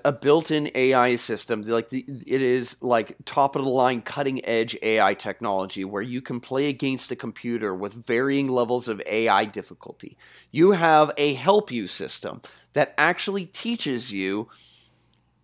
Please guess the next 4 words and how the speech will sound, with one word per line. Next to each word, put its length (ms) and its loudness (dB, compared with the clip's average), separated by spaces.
principles 920 0
and 580 4
textbook, 1040 0
um, 680 4